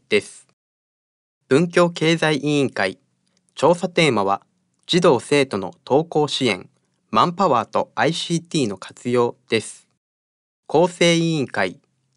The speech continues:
調査テーマは二つあります。一つ目は、幼少期における発達障害の現状及びその相談支援体制について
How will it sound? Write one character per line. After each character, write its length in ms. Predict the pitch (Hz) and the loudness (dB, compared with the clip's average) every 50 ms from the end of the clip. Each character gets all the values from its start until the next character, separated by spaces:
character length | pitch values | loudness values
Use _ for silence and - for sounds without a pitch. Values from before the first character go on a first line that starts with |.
| _ _ - | _ _ -2
調 180 | - 135 170 | 2 2 2
査 140 | 170 - 180 | 2 0 -2
テ 200 | 175 - 175 165 | 0 0 0 0
ー 20 | |
マ 120 | 120 110 101 | 0 -2 -4
は 180 | 98 101 - - | -4 -6 -8 -12
二 200 | - - 160 170 | -8 -6 -6 -4
つ 140 | 170 - 151 | -2 0 0
あ 60 | 139 | 0
り 100 | 139 139 | 0 -2
ま 160 | 131 131 131 | -4 -4 -6
す。 240 | 131 - - _ _ _ _ _ _ _ _ _ _ _ | -8 -12 -20 _ _ _ _ _ _ _ _ _ _ _
一 240 | - - - 190 175 | -8 -4 -2 -2 0
つ 100 | - 185 | 0 0
目 140 | 175 160 123 | 0 2 0
は、 180 | 101 95 - _ _ _ _ _ _ _ _ - | -2 -4 -6 _ _ _ _ _ _ _ _ 0
幼 200 | 107 123 160 185 | 2 2 2 2
少 240 | - - 196 185 170 | 2 0 0 0 0
期 160 | 175 - 104 | 0 -4 -6
に 100 | 101 - | -6 -6
お 120 | - - | -8 -12
け 160 | - - 107 107 | -10 -8 -8 -6
る 180 | 117 - - _ | -6 -8 -10 _
発 240 | _ - 113 - - | _ -6 -6 -6 -6
達 280 | - - 170 - - - | -8 -12 -12 -10 -6 -2
障 200 | - 185 165 127 | 2 2 2 2
害 180 | 110 107 104 | 0 -2 -4
の 80 | 98 98 | -6 -10
現 280 | 95 - 107 107 127 127 | -8 -6 -6 -4 -4 -4
状 300 | - 123 123 120 117 - - | -2 -2 -2 -2 -2 -2 0
及 220 | 131 131 127 110 | 2 2 2 0
び 180 | - - 87 - _ _ _ _ - | -2 -8 -14 -16 _ _ _ _ -20
そ 200 | - - - 113 | -10 -4 -2 0
の 220 | 107 107 - - _ _ _ | 0 0 -2 -4 _ _ _
相 280 | _ - - 139 165 180 | _ -2 2 2 2 4
談 180 | 185 180 180 | 2 0 0
支 180 | 175 - - 170 | -2 -2 -2 -2
援 160 | 175 170 175 | -2 -2 -2
体 220 | 175 170 165 156 143 | -2 0 -2 -2 -2
制 240 | - - 113 107 | -2 -2 -2 -2
に 180 | 104 98 98 - _ | -2 -4 -8 -12 _
つ 180 | _ - - 165 | _ -8 -6 -6
い 120 | 160 139 | -6 -2
て 240 | - 113 101 - | -2 -2 -2 -2